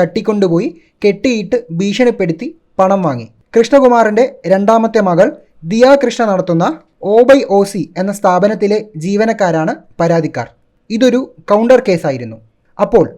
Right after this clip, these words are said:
എന്തായിരുന്നു ആദ്യ കേസ്? അത് കൃഷ്ണകുമാറും മകളും നൽകിയ സാമ്പത്തിക തട്ടിപ്പ് കേസാണ്. ദിയ കൃഷ്ണ ഒ ബൈ ഒ സി എന്ന പേരിൽ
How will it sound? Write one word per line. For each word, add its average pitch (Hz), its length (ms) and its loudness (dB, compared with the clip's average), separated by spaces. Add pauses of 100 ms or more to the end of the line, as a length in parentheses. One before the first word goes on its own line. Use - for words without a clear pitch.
(300)
എന്തായിരുന്നു 214 680 2 (100)
ആദ്യ 170 260 0
കേസ്? 131 280 -10 (580)
അത് 165 360 -4 (340)
കൃഷ്ണകുമാറും 240 680 2 (180)
മകളും 220 400 4
നൽകിയ 196 400 -2 (200)
സാമ്പത്തിക 226 520 0
തട്ടിപ്പ് 180 420 -2
കേസാണ്. 135 340 -4 (1080)
ദിയ 240 280 4 (120)
കൃഷ്ണ 233 300 -4 (200)
ഒ 208 140 4
ബൈ 254 180 4
ഒ 220 180 6
സി 233 280 -6
എന്ന 190 160 0
പേരിൽ 185 400 0